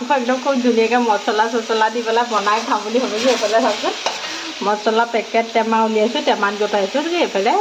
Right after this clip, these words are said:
জলকীয়া নায়েই, মানে অকণোৱেই নাইকিয়া, কাৰণ নাখাওঁৱেই যে পেকেট দুটা, খালী পেকেট দুটা, আহ, হেৰি কৰি থোৱা আছে। এতিয়া কি হ'ব, উপায় নাইকিয়া আৰু।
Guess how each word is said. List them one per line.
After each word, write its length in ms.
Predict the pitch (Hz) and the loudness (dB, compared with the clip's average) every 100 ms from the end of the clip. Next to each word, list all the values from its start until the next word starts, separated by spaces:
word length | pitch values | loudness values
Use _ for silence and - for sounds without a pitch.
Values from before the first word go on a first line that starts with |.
| 415 370 233 220 349 339 | 2 2 2 2 0 0
জলকীয়া 460 | 214 190 190 214 254 | 0 0 0 0 2
নায়েই, 400 | 247 214 202 202 | 4 2 2 0
মানে 240 | 202 190 180 180 | 0 -2 -4 -6
অকণোৱেই 360 | 247 277 294 302 | -2 0 2 2
নাইকিয়া, 300 | 254 220 214 | 2 0 0
কাৰণ 180 | 254 262 | 0 2
নাখাওঁৱেই 460 | 247 247 285 285 294 | -2 0 0 0 0
যে 80 | |
পেকেট 300 | 320 269 254 247 | 0 0 2 2
দুটা, 220 | 247 254 | 2 0
খালী 280 | 247 254 220 | 0 -2 -2
পেকেট 300 | 226 214 226 | -2 -2 -2
দুটা, 220 | 220 269 392 - - - - - - | 0 0 0 -4 -12 -10 -8 -8 -2
আহ, 320 | 240 240 240 | 0 2 2
হেৰি 160 | 269 226 | 2 2
কৰি 160 | 226 | 2
থোৱা 220 | 226 247 226 | 2 4 4
আছে। 140 | 220 | 2
এতিয়া 220 | 214 214 254 | 0 0 0
কি 120 | 320 | 2
হ'ব, 140 | 294 220 | 2 2
উপায় 260 | 220 294 | 2 2
নাইকিয়া 340 | 330 247 226 208 | 2 0 2 2
আৰু। 180 | 190 | 4